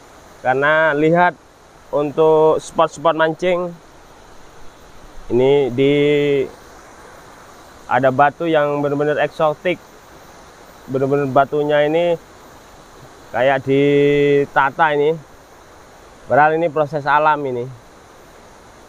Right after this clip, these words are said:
Jadi ini, ini batunya sangat luar biasa sekali ini. Nah, ini tuh. Sangat luar biasa sekali tuh.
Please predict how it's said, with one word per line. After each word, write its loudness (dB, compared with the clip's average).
Jadi 2
ini, 4
ini 2
batunya 0
sangat -2
luar 0
biasa 0
sekali 0
ini. 0
Nah, 2
ini -2
tuh. 0
Sangat 0
luar 2
biasa 0
sekali -2
tuh. 0